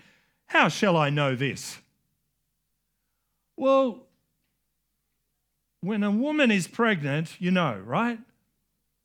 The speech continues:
Is that right? "I am an old man." I'm glad he just didn't say, "She's an old woman." I'm glad he started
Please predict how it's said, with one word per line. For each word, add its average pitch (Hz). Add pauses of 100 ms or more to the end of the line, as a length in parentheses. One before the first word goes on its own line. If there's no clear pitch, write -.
(760)
Is 139
that 214
right? 254 (2500)
"I 262
am 247
an 214
old 214
man." 165 (240)
I'm 240
glad 277
he 233
just 220
didn't 196
say, 160
"She's 175
an 165
old 147
woman." 127 (580)
I'm 202
glad 226
he 208
started 143